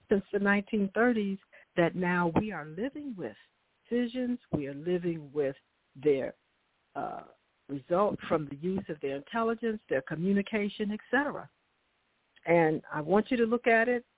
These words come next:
at least twice. I want you to take notes. The second time you look at it, it's so sensational, just like a really great movie, so sensational that I just want you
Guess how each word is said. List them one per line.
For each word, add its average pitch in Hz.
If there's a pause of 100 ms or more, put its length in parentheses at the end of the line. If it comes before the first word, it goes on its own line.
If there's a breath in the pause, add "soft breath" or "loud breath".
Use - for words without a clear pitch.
(220)
at 208
least 294 (120)
twice. 143 (180)
I 135
want 151
you -
to 156
take 160
notes. 226 (1160)
The 131
second 190
time 160
you 156
look 185
at 127
it, 98
it's 135 (180)
so 190
sensational, 160 (260)
just 143
like 151
a - (100)
really 156
great 139
movie, 151 (460 loud breath)
so 202
sensational 147 (440)
that 156 (800)
I 160
just 151
want 156
you 156